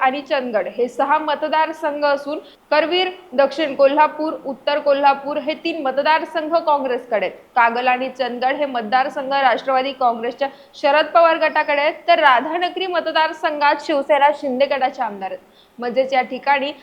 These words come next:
सहा मतदारसंघ असून तीन महाविकास आघाडीकडे आणि तीन महायुतीकडे आहेत.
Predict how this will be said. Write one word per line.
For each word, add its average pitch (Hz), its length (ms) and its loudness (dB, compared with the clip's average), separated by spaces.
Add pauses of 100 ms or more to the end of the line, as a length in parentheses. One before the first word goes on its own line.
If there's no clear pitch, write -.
(240)
सहा 285 380 4
मतदारसंघ 320 800 0
असून 294 520 -2
तीन 285 160 -6
महाविकास 262 600 -2
आघाडीकडे 269 580 -2
आणि 240 300 -6 (120)
तीन 247 160 -10
महायुतीकडे 247 720 -8
आहेत. 262 80 -6